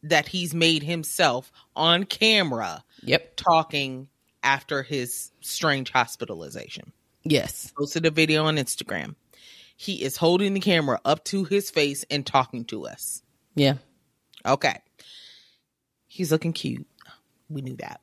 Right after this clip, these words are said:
Speaker 1: He is looking a little bit more slender, I feel, but that
Speaker 2: And
Speaker 1: makes
Speaker 2: paler,
Speaker 1: sense.
Speaker 2: too.
Speaker 1: And a little bit paler. It could be the
Speaker 2: Mm-hmm.
Speaker 1: light, but maybe not.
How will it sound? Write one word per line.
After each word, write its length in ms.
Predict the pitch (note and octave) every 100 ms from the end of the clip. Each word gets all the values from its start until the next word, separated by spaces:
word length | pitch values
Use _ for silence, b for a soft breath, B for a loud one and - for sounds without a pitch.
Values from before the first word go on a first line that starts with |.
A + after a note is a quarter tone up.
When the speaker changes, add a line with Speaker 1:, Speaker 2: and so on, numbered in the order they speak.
| _ _
Speaker 1:
He 300 | - F#3+ D#3+
is 240 | F3+ G3+ - -
looking 380 | F3+ F3+ G#3+ G3
a 80 |
little 180 | D#3+ E3
bit 220 | F#3 -
more 200 | G#3 A#3+
slender, 640 | B3 - C4+ C4 A3 C#3 A#2+
I 80 |
feel, 420 | B2 - A#2 G2+ B2
but 200 | D3+ D3
that 180 | D3 D3+
Speaker 2:
And 80 |
Speaker 1:
makes 120 | D#3 F3
Speaker 2:
paler, 400 | F3 E3 D3+ C3+
Speaker 1:
sense. 140 | -
Speaker 2:
too. 300 | D#3+ C#3+ C3 - _ _ _ _ _ _ _ _ - -
Speaker 1:
And 180 | F3 G#3
a 80 | B3
little 240 | A#3 A#3
bit 180 | A#3 A#3+ -
paler. 300 | G#3+ F#3+ -
It 140 | D#3+
could 140 | -
be 60 | D#3
the 100 | D3+
Speaker 2:
Mm-hmm. 80 | E3
Speaker 1:
light, 240 | D#3 F3 -
but 240 | D3+ D#3+ _ _ _ -
maybe 220 | D3+ C#3+
not. 200 | C3+ D3